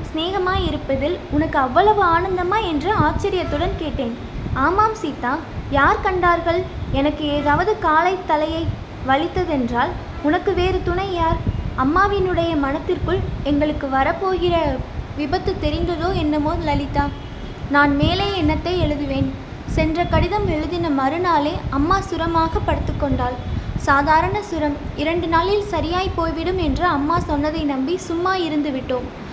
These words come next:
மூன்றாம் நாள் அப்பாவுக்கு ஏதோ சந்தேகம் வந்து டாக்டரை அழைத்து வந்தார்.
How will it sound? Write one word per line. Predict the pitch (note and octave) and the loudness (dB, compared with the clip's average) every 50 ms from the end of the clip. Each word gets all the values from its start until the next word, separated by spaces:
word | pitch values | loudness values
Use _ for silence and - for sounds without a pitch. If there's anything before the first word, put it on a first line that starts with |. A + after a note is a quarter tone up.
| - - - - | -14 -12 -4 0
மூன்றாம் | C#4+ E4 G4 G4+ G4 G#4+ G4+ G4 F4+ D#4 | 0 2 2 4 4 6 6 6 4 4
நாள் | D4 E4 F#4 F4 - | 2 2 0 0 -4
அப்பாவுக்கு | B3+ B3 - - F#4 G4 G4 G4+ F#4 G4+ F4+ D#4+ | -6 -2 2 4 6 6 4 2 0 -2 -2 -2
ஏதோ | D4+ D4 C#4+ E4+ F#4 | -2 -2 -2 -2 -2
சந்தேகம் | - E4+ D#4 C#4+ D4+ D#4 F4+ F#4 F#4+ F#4 E4+ | 0 2 2 2 2 2 0 0 -2 -2 -2
வந்து | D#4+ D4+ D4+ F4 | -2 -2 0 0
டாக்டரை | F4 D4 D4+ C#4+ - - - F4+ E4 E4+ F4+ | 0 2 4 4 4 2 2 0 0 2 2
அழைத்து | E4+ D4+ D4 D4+ C#4+ - D#4 | 2 2 0 0 -2 -4 -2
வந்தார். | D4+ C#4+ C4 B3 B3 A#3 A#3+ A#3+ | -2 -2 -2 -2 -2 -2 -2 -4